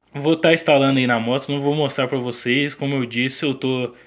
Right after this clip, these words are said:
gravando e ao mesmo tempo vou tá instalando. Aí não tem jeito, né, galera? Ah, vai ficar meio,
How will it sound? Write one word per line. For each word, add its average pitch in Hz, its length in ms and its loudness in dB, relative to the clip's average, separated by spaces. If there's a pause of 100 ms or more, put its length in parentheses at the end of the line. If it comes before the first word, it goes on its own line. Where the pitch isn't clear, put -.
(680)
gravando 120 560 2
e 147 40 0
ao 147 80 0
mesmo 147 200 0
tempo 135 240 -2
vou 139 140 0
tá 139 160 2
instalando. 120 640 0
Aí 113 80 -2
não 120 160 -2
tem 143 240 -2
jeito, 113 320 -4
né, 117 100 -6
galera? 107 340 -8 (880)
Ah, 131 120 -6
vai 113 260 -2
ficar 120 240 -4
meio, 127 540 2